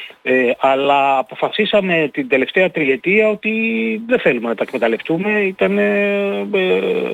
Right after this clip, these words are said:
αυτό μας είπε η κυβέρνηση, ότι υπάρχουν, αλλά δεν θα τα εκμεταλλευτούμε, γιατί, ε, φροντίζουν το περιβάλλον. Ε, εντάξει, καταλαβαίνετε κι εσείς τώρα, για μένα είναι τελείως λάθος απόφαση αυτή.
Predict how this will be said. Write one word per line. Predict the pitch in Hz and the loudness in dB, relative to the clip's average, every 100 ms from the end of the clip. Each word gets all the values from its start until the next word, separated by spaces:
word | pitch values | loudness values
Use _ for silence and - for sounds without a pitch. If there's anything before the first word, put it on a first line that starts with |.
| - | -2
αυτό | 160 - | 0 2
μας | 156 123 | 2 0
είπε | 123 | -4
η | |
κυβέρνηση, | 113 135 214 190 | -2 0 2 0
ότι | 208 190 | 0 0
υπάρχουν, | 165 185 202 220 | 2 2 2 0
αλλά | 220 208 214 | 0 0 2
δεν | 208 | 0
θα | 190 | 0
τα | 156 | -2
εκμεταλλευτούμε, | 143 127 127 - 220 208 | -2 -2 -2 -2 0 0
γιατί, | 202 214 214 214 220 | 0 -2 -2 -4 -2
ε, | 208 196 208 | 0 0 -2
φροντίζουν | - 196 202 196 | 0 2 2 2
το | 196 | 0
περιβάλλον. | 185 185 180 151 107 92 _ _ _ _ _ _ _ - | 0 2 2 2 -2 -12 _ _ _ _ _ _ _ -6
Ε, | 180 175 165 - | -4 -2 -6 -4
εντάξει, | - 110 - 117 - | 0 0 -2 -8 -2
καταλαβαίνετε | - 127 123 120 160 131 | 2 4 2 2 0 0
κι | 117 | -4
εσείς | - 208 175 | -2 -4 0
τώρα, | 185 185 175 | 0 2 0
για | 160 147 147 | 0 0 2
μένα | 190 | 0
είναι | 175 175 | 0 -2
τελείως | 165 165 156 147 | 2 4 4 4
λάθος | 147 123 127 | 2 0 -4
απόφαση | 127 135 107 107 113 | -2 -2 -4 -6 -8
αυτή. | 101 110 | -8 -10